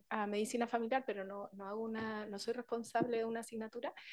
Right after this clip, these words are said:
pero sí encuentro que la, la salud pública, por una cuestión, em, como, eh, de alma, es una disciplina social, entonces se concibe como una disciplina social, no puede ser de otra manera.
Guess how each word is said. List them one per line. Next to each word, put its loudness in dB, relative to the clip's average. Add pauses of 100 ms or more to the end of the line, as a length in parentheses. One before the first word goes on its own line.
(340)
pero 12
sí 4
encuentro 6
que 8
la, 12 (100)
la 4
salud 2
pública, 8 (1120)
por 2
una 4
cuestión, 6
em, 4 (260)
como, -2
eh, -4
de 10
alma, 10 (560)
es 12
una 12
disciplina 8
social, 6 (160)
entonces 4
se 6
concibe 4
como 2
una 4
disciplina 0
social, -2 (380)
no 6
puede 12
ser 6
de 8
otra 4
manera. 0